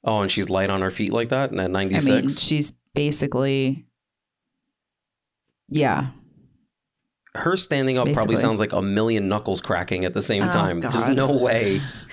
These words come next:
Speaker 1: this lady, anyway, I know I'm getting into the weeds over here with this lady, but I just hate her so much. I'm
Speaker 2: You
Speaker 1: glad she's
Speaker 2: clearly
Speaker 1: dead.
Speaker 2: do. You just think she's just like this,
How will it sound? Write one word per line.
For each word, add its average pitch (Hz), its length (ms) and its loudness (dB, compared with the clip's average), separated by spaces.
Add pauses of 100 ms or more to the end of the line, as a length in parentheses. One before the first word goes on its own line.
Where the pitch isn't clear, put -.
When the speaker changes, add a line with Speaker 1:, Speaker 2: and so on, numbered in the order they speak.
(160)
Speaker 1:
this 117 180 0
lady, 110 340 2
anyway, 95 460 2
I 90 80 0
know 113 80 2
I'm 117 80 2
getting 110 240 2
into 107 160 -2
the 98 100 2
weeds 95 300 0
over 90 160 0
here 90 160 0
with 90 140 -2
this 90 220 -2
lady, 92 260 -2
but 90 240 -2 (340)
I - 80 -2
just 95 160 -2
hate 85 220 -4
her 82 80 -4
so 87 240 -4
much. - 480 -6
I'm 98 80 -6
Speaker 2:
You 208 80 0
Speaker 1:
glad 214 160 2
she's 269 100 0
Speaker 2:
clearly 339 220 0
Speaker 1:
dead. 180 140 2
Speaker 2:
do. - 40 2 (160)
You 147 180 0
just 165 220 -2
think 170 180 0
she's 165 300 0
just 147 220 -2
like 139 240 -2
this, 139 340 -8